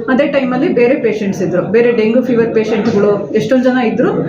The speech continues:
So ಅವ್ರಿಗೆಲ್ಲ ನಾನು ನೋಡಿ ಚೆಕ್ ಮಾಡಿ ಅವ್ರಿಗೆಲ್ಲ ಟ್ರೀಟ್ಮೆಂಟ್ ಹಾಕೋದಕ್ಕೆ ನಾನು ಸ್ವಲ್ಪ ಬ್ಯುಸಿ ಇದ್ದೆ. ಆ ಟೈಮಲ್ಲಿ ಅವರು ಮತ್ತೆ ಬಂದ್ರು, ಅದೇ, ಆ, ಮಕ್ರಮ್ ಪಾಷಾ ಅನ್ನೋರು ಬಂದ್ಬಿಟ್ಟು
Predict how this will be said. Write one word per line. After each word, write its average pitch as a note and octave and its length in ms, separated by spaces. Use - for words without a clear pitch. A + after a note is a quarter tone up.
So D#4+ 60
ಅವ್ರಿಗೆಲ್ಲ C#4 500
ನಾನು C#4 500
ನೋಡಿ C4 400
ಚೆಕ್ B3+ 240
ಮಾಡಿ B3+ 280
ಅವ್ರಿಗೆಲ್ಲ A#3+ 400
ಟ್ರೀಟ್ಮೆಂಟ್ A#3+ 380
ಹಾಕೋದಕ್ಕೆ G#3 500
ನಾನು C4+ 320
ಸ್ವಲ್ಪ C#4 240
ಬ್ಯುಸಿ A3 300
ಇದ್ದೆ. - 600
ಆ C#4 80
ಟೈಮಲ್ಲಿ C#4 440
ಅವರು C#4 320
ಮತ್ತೆ C4+ 280
ಬಂದ್ರು, G#3 420
ಅದೇ, A3 440
ಆ, G3+ 420
ಮಕ್ರಮ್ B3 420
ಪಾಷಾ G#3+ 320
ಅನ್ನೋರು G3+ 300
ಬಂದ್ಬಿಟ್ಟು G3+ 500